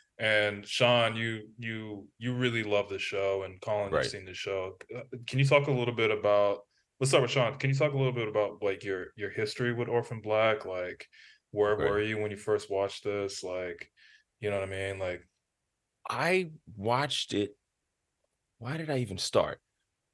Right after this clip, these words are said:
Speaker 2: It was just, I was just like, "Oh, what is this show?" I remember going to work one day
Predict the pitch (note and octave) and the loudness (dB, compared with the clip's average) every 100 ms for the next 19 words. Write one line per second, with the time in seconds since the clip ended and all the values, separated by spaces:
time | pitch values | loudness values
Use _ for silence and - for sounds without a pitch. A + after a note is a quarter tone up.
0 | _ _ _ D3 E3+ D3 E3+ - D#3+ E3+ | _ _ _ 0 2 0 -2 0 0 0
1 | E3+ D#3 C#3+ F3+ F3+ C3 C3+ A2 A2 - | 0 2 4 4 4 6 4 2 0 6
2 | G#2+ F2 A2+ A#2+ A2+ G#2+ A2+ A2+ G2 G2 | 8 8 8 4 4 4 4 4 4 6
3 | G#2 - - F2+ F2+ F2 E2 D#2+ | 4 2 0 0 4 4 4 0